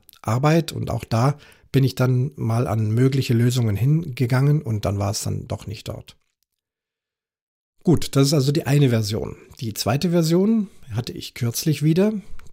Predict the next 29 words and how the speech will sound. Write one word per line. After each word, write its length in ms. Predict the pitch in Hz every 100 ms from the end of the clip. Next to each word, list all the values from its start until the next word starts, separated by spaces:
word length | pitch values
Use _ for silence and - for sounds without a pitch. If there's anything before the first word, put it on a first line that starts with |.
| -
die 140 | - -
eigentlich, 640 | 110 120 120 - - -
äh, 1000 | 82 - - - - - _ _ _ -
immer 200 | 123 113
wieder 160 | 120 127
mal 520 | 113 117 120 113 120
bemängelt 680 | 104 95 92 127 180 165 143
wird. 340 | 165 185 - _ - - - _ _ _ _
Viel 360 | - 139 143 127
Rechnerei, 920 | 110 - 120 101 107 135 165 180 139 - - -
äh, 140 | 147
und 200 | 147 139
so 100 | -
weiter 280 | 110 127 143
und 100 | 101
so 80 | 110
fort. 500 | - 127 190 - -
Das 220 | - -
war 180 | 113 117
in 200 | 107 98
dem 240 | 120 131
Fall 240 | 123 104 98
auch 220 | 104 -
so. 300 | - 180 220 - - _ _ _ _ _ _ _ -
Zehn 220 | 131 110
Stationen. 720 | 117 101 147 170 185 185 151 - - - _ _ _ _ _ _ -
An 160 | 120 110
jeder 380 | 113 123 117 -
Station 680 | - 117 - 120 123 127